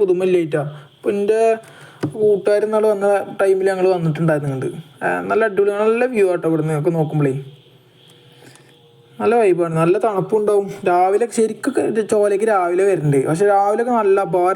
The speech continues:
തിരക്കാവും. നമ്മളെ വീഡിയോ എടുക്കലൊക്കെ ഒന്നും ചിലപ്പോൾ നടക്കില്ല. ഏ, അപ്പോൾ നമ്മളിപ്പോൾ പോണതൊരു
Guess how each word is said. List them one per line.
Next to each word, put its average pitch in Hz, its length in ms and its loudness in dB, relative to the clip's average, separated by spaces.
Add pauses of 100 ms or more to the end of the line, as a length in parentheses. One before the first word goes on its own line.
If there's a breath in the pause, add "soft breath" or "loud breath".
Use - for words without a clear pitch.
തിരക്കാവും. 165 340 -2
നമ്മളെ 185 260 2
വീഡിയോ 175 220 2
എടുക്കലൊക്കെ 180 340 -2
ഒന്നും 196 240 -2
ചിലപ്പോൾ 165 280 -2
നടക്കില്ല. 139 380 -4 (920 loud breath)
ഏ, 175 40 -4 (680)
അപ്പോൾ 165 180 -2
നമ്മളിപ്പോൾ 214 440 0 (120)
പോണതൊരു 214 560 0